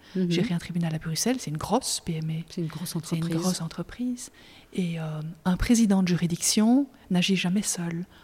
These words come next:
Speaker 2: Un président de juridiction, pour gérer sa juridiction, travaille de concert avec le greffier en chef, qui est lui responsable de l'entièreté du personnel administratif. Le président de juridiction travaille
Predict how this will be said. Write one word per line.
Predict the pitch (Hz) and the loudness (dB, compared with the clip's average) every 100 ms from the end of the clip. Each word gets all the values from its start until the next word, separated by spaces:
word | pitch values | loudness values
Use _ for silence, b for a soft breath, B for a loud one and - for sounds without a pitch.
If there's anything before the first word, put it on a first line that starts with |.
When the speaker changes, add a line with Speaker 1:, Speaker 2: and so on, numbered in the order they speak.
| B | B
Speaker 2:
Un | 156 | 2
président | - 233 220 196 180 | 4 4 2 2 0
de | |
juridiction, | 175 170 170 170 - 294 294 | -2 -6 -6 -4 0 0 0
pour | 254 247 | 0 2
gérer | 185 190 202 196 190 190 - | 2 2 2 2 2 -2 -6
sa | - | -4
juridiction, | 175 170 165 - - 180 262 - B B - | -2 -2 -4 -4 -2 2 2 0 B B -6
travaille | - 202 202 196 | 0 2 4 4
de | 185 | 2
concert | 180 185 175 185 175 175 170 - | 0 0 0 0 0 -2 -4 -4
avec | 165 170 220 - | -2 2 2 2
le | |
greffier | 196 190 - 190 | 0 0 -2 -2
en | 170 | -2
chef, | - 190 185 - - B B - | 0 -2 -4 -8 -16 B B -4
qui | 175 | -2
est | 170 | 0
lui | 190 | 0
responsable | 170 - 180 - 185 190 175 202 - | 0 0 0 2 2 2 2 -2 0
de | 170 | 0
l'entièreté | 165 170 170 - 175 | 0 0 -2 -2 -2
du | 160 | 0
personnel | 165 - 165 165 | -2 0 0 0
administratif. | 160 156 160 - - - 285 359 - B B B B B - | -2 -4 -4 -6 -8 -4 -2 -4 -8 B B B B B 0
Le | 180 180 185 180 | 4 6 6 4
président | - - 190 196 190 | 2 0 2 2 2
de | 190 | 2
juridiction | 190 175 175 - 214 208 | -2 -4 -4 0 2 2
travaille | - 185 180 190 196 190 185 175 | 0 0 2 2 2 4 2 2